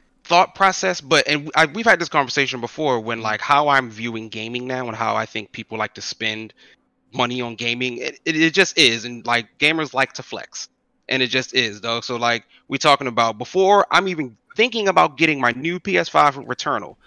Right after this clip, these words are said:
I have probably bought a thousand dollar T V. I have probably got a three hundred dollar speaker system. I have probably got a hu-, hundred and fifty dollar chair to sit in. I've probably got a two hundred dollar headset to play on.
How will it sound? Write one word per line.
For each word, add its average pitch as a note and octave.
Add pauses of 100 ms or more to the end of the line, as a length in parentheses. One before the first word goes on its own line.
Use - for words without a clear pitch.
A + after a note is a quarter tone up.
(140)
I E3
have D#3+
probably B2
bought G2+ (500)
a A#2
thousand D3+
dollar C#3+
T C3
V. F#2+ (920)
I C3
have A#2+
probably A#2
got G#2+
a -
three E3
hundred D#3
dollar C3+
speaker -
system. - (840)
I C#3
have B2+
probably A#2+
got A#2
a B2
hu-, A2+
hundred D#3
and D#3+
fifty D3+
dollar B2+
chair A2
to A#2
sit G#2+
in. C#2+ (540)
I've B2+
probably A#2+
got G#2+
a - (100)
two G#3+
hundred E3
dollar C3+
headset -
to -
play G#2
on. F2